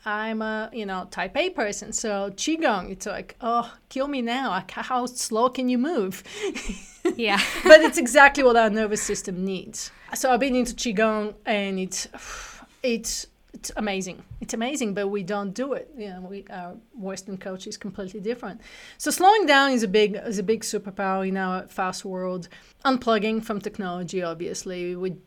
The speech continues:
Speaker 1: with Jess Davis and, and her, you know, how she
Speaker 2: Mm-hmm.
Speaker 1: started Folk Rebellion, uh, and how she burned out from promoting a digital well-being movement and had to disconnect from the internet so she can g-, gain her creativity back.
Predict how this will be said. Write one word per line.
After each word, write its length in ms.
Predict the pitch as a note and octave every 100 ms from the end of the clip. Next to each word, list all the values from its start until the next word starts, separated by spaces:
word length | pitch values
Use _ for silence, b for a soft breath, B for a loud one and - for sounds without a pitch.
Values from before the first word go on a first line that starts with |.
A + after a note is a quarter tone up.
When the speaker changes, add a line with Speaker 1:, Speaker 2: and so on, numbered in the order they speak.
| -
Speaker 1:
with 260 | A3+ E3+
Jess 280 | - F#3 F3+
Davis 520 | - E3+ E3+ F3 F#3
and, 220 | G#3 F#3 F#3+
and 180 | G3 F#3
her, 380 | - F#3+ F3+
you 120 | - F#3
know, 100 | E3+
how 160 | G3+
she 80 | G3
Speaker 2:
Mm-hmm. 80 | F3
Speaker 1:
started 300 | E3+ F#3 F3+
Folk 240 | F#3+ F#3
Rebellion, 560 | G#3 F#3+ G3 G3 F#3+ F#3+ B B B -
uh, 40 |
and 200 | G3 F#3
how 220 | F3 F#3
she 200 | F#3 -
burned 340 | B3+ C#4 C4+ B3+
out 380 | C4 C4 C4 B3+
from 480 | A3 F#3 F3+ D#3+ D3+ _ _ -
promoting 500 | - G3+ G3+ G3 G3
a 100 | F#3+
digital 460 | E3 G3+ F#3 - G3
well-being 520 | F#3+ F#3 F#3+ F#3+ F#3
movement 460 | F#3 F#3 G3 F#3+ F#3+
and 180 | F#3+
had 240 | F#3+ - G3
to 80 | F#3
disconnect 520 | F#3+ F#3+ F#3+ F3+ -
from 140 | G3
the 100 | F#3
internet 400 | B3+ B3+ G3+ F#3+
so 100 | G#3
she 160 | F#3 G#3+
can 360 | G#3 G3 F#3 -
g-, 180 | A#3+ A3+
gain 300 | A3+ A3+ A3
her 140 | A3
creativity 720 | G#3 - F#3 F#3+ G3+ F#3 F#3+
back. 320 | F3+ F#3 F3